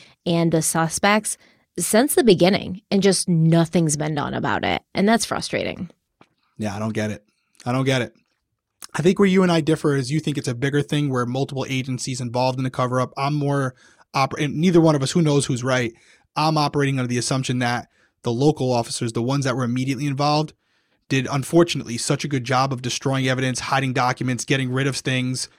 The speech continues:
Speaker 2: helping coach whoever was involved get rid of things, whatever they had to do with the reports, witness statements, whatever, where it's such a terrible file at this point, the best detective in the world can't put it together. But it does raise the question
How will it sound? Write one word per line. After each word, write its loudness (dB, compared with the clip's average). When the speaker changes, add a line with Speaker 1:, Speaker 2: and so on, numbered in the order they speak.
Speaker 2:
helping 0
coach -2
whoever -2
was 0
involved -2
get -4
rid 0
of -2
things, -4
whatever 4
they 4
had 0
to 0
do 2
with 4
the -2
reports, -2
witness -2
statements, -4
whatever, -2
where -4
it's -8
such -2
a -2
terrible 4
file 2
at -2
this 0
point, -2
the 2
best 0
detective -2
in 0
the 0
world 0
can't 0
put 2
it -6
together. 0
But -4
it -6
does 2
raise 4
the -2
question -4